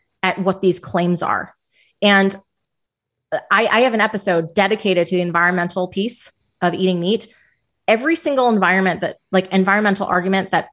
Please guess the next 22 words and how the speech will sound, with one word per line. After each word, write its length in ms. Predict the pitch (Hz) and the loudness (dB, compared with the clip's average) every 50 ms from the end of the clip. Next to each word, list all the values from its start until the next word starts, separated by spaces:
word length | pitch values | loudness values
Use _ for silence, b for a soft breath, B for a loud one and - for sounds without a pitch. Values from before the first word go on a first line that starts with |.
| _ | _
people 560 | - - 190 190 196 185 190 180 165 - - _ _ _ | -10 -8 -2 0 4 4 4 4 2 -2 -10 _ _ _
from 280 | _ - 185 180 180 175 | _ -2 0 0 0 -2
plant-based, 560 | - - 190 190 165 196 - 185 185 185 - | -2 0 0 0 0 0 0 0 0 0 -2
like, 140 | 175 175 - | -4 -6 -4
tend 220 | - 196 180 180 | -4 -4 -4 -2
to 60 | 175 175 | -2 -4
share, 460 | - 170 165 165 180 202 196 - _ _ _ _ _ _ _ _ _ _ _ _ _ _ _ _ _ _ _ _ _ _ _ _ _ _ | -2 -2 0 2 0 0 -2 -4 _ _ _ _ _ _ _ _ _ _ _ _ _ _ _ _ _ _ _ _ _ _ _ _ _ _
<sighs> 20 | - - - 196 B B B B B B B _ _ _ _ _ _ _ _ _ _ _ _ - - - - - | -10 -10 -8 -10 B B B B B B B _ _ _ _ _ _ _ _ _ _ _ _ -16 -14 -14 -12 -4
I 100 | - 220 | -2 0
don't 120 | 247 302 311 | 0 2 2
wanna 180 | 330 320 311 | 2 2 2
say 600 | 302 - - 262 254 247 247 247 247 254 240 247 - _ _ _ _ _ _ _ _ _ | 0 0 0 2 4 4 4 4 4 2 0 -6 -12 _ _ _ _ _ _ _ _ _
it's 160 | 214 196 - | -4 -2 -2
an 100 | 214 208 - | -6 -4 2
outright 400 | - 202 214 208 208 220 220 185 | 2 4 4 4 2 0 0 0
lie 240 | 190 190 190 196 214 | 2 2 2 2 2
because 280 | 190 208 196 208 180 190 | 0 -2 -4 -4 -4 -4
you, 120 | 220 214 - | -6 -4 -2
you 120 | 220 226 | 0 0
mentioned, 400 | 233 240 247 247 - 311 277 262 | 2 2 0 0 0 0 0 2
like, 340 | 226 208 196 190 190 - 190 | 2 2 2 0 -2 -6 -6
the 420 | 185 202 196 190 190 190 190 190 | -4 -2 0 2 2 0 0 -2